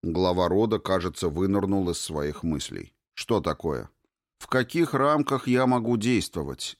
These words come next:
И, видя, что он не совсем понимает мой вопрос, пояснил. «Чему вы хотите научить своего сына?»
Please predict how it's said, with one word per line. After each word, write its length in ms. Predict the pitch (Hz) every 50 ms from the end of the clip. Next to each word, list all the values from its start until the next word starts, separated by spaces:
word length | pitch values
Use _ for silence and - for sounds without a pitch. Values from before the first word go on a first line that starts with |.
| -
И, 80 | 101 98
видя, 360 | 92 92 104 104 92 90 92
что 260 | 85 - - 101 95
он 120 | 90 90 92
не 80 | 92
совсем 540 | 87 - 104 92 - - - 117 113 95 80
понимает 560 | - 87 82 85 87 87 82 80 78 - -
мой 180 | 85 85 82 80
вопрос, 540 | 78 82 80 - - 85 98 107 110 - -
пояснил. 680 | - 95 95 95 95 - - 101 87 76 65 53 50 - _ _ _ _ _ _ _ _ _ -
«Чему 400 | - - 127 117 110 120 139 151
вы 160 | 123 123 113
хотите 480 | - 120 104 - - 123 120 - - 123
научить 500 | 113 107 104 101 95 - - 113 104 -
своего 380 | - - 104 104 101 95 104
сына?» 540 | 104 - - - 110 87 67 60 50 50 -